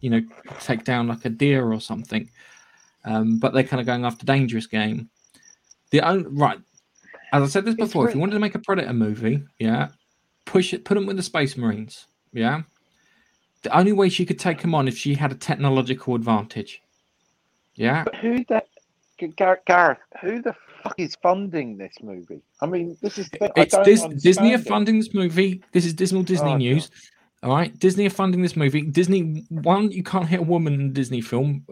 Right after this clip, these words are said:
Speaker 1: because the quality doesn't exist apparently. And two, it's, it, it's, <laughs> they've either got the biggest fucking guilty conscience ever, or they don't, they've forgotten how to make money.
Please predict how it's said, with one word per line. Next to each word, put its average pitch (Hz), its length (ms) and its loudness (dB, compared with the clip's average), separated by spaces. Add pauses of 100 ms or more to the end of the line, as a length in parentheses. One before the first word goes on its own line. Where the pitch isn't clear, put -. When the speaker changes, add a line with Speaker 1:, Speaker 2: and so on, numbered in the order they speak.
(340)
Speaker 1:
because 127 240 -6
the 131 60 -2
quality 135 300 -2
doesn't 117 220 0
exist 113 320 -2
apparently. 120 520 -2 (1300)
And 143 240 -2
two, 175 640 0
it's, - 540 -6 (100)
it, 151 220 -6
it's, - 520 -8 (260)
<laughs> - 280 -14
they've 151 300 -4
either 165 180 0
got 156 120 -6
the 139 180 -6
biggest 185 300 -2
fucking 175 300 -4
guilty 156 320 -2
conscience 135 760 -6
ever, 123 400 -2 (460)
or 123 120 0
they 127 100 2
don't, 123 200 -4
they've 120 180 -2
forgotten 123 240 -6
how 123 60 -2
to 113 100 -6
make 113 140 2
money. 107 280 -6